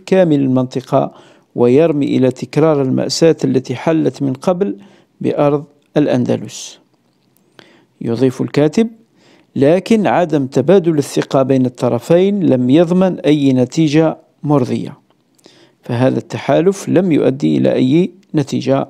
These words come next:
حسب الكاتب. وواصل الغالب بالله وهو أحد أبناء المهدي محالفة الإسبان، حيث تمكن بفضل مساعدتهم من احتلال تلمسان لمدة قصيرة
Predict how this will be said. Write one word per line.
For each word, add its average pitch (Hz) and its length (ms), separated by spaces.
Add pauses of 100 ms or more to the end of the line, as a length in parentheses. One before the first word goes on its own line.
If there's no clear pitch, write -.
حسب - 320
الكاتب. 123 400 (420)
وواصل 165 460
الغالب 135 460
بالله 147 400
وهو 131 240
أحد 131 480
أبناء 131 320
المهدي 165 500 (500)
محالفة 165 600
الإسبان، 147 640
حيث 156 360
تمكن 147 640
بفضل 139 520
مساعدتهم 160 960 (440)
من 135 180
احتلال 143 640
تلمسان 147 640
لمدة 147 560 (180)
قصيرة 127 520